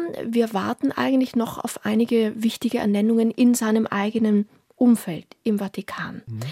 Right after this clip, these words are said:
Speaker 1: Ansonsten haben wir, was den Verein betrifft, auch schon mal mit ihm zu tun gehabt, weil wir nämlich so ein Festessen, als wir endlich gegründet waren, abgehalten haben in der Casa Santa Marta, seiner Residenz. Und da ist er uns nicht ganz zufällig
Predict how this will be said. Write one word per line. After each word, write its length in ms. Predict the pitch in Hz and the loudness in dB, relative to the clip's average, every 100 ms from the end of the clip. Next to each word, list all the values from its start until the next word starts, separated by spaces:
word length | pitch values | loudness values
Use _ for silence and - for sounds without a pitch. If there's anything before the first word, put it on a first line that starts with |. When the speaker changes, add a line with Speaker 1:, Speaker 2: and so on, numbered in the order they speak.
| - | -10
Speaker 1:
Ansonsten 540 | - 214 226 269 - 240 | -4 -2 0 -2 -2 0
haben 140 | 226 | 2
wir, 200 | 226 220 | 2 0
was 160 | 208 202 | -2 -2
den 140 | 208 | -2
Verein 400 | - 185 175 247 | -2 -6 -2 0
betrifft, 560 | 285 - - 277 - - | -2 -4 -6 -6 -8 -10
auch 100 | 220 | -8
schon 160 | - | -2
mal 100 | 220 | 0
mit 160 | 208 214 | 0 -2
ihm 200 | 226 214 | -2 -4
zu 140 | - | -6
tun 320 | 208 - 240 269 | -10 -4 -2 0
gehabt, 420 | 226 233 - - | -2 -4 -6 -6
weil 120 | 202 | -2
wir 60 | 208 | 0
nämlich 300 | 208 208 - - - | 0 -2 -6 -20 -18
so 140 | - 208 | -8 -8
ein 60 | |
Festessen, 760 | 190 240 247 - - 202 - 208 | -4 -4 -4 -6 -6 -4 -2 -2
als 220 | 202 196 | -2 -4
wir 80 | 190 | -4
endlich 260 | 208 220 - | -2 -2 -4
gegründet 520 | 208 - 214 247 226 | -8 0 2 2 0
waren, 260 | 202 208 220 - - - | -2 -2 -2 -6 -16 -6
abgehalten 600 | 214 - 202 190 - 190 | -6 -4 -6 -4 -4 -4
haben 160 | 180 196 | -2 -2
in 60 | |
der 80 | 190 | -4
Casa 280 | - 190 196 | -4 -4 -4
Santa 280 | 196 190 190 | -4 -2 -2
Marta, 320 | 185 196 214 | -2 -4 -4
seiner 240 | 202 196 | -2 -2
Residenz. 540 | 202 202 220 226 220 - - - - | -2 -2 0 0 0 -4 -14 -16 -6
Und 180 | 196 | -4
da 220 | 190 196 202 | -2 -4 -4
ist 220 | 214 - | -6 -4
er 100 | - | -4
uns 260 | 202 196 - | -2 -2 -2
nicht 160 | 220 - | -6 -6
ganz 260 | 185 - | -10 -10
zufällig 480 | - 202 185 190 - | -6 -6 -4 -6 -8